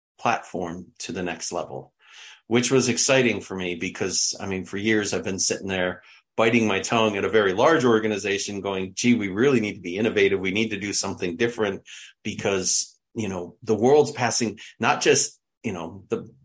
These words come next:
large full service companies, but it was also passing the technology companies by." Um, they were looking at things, you know, through their own, you know, "How do we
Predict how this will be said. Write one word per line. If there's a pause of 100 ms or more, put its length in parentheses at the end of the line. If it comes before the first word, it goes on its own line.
large
full
service
companies,
but
it
was
also
passing
the
technology
companies
by." (580)
Um,
they
were
looking
at
things,
you
know,
through
their
own,
you
know,
"How
do
we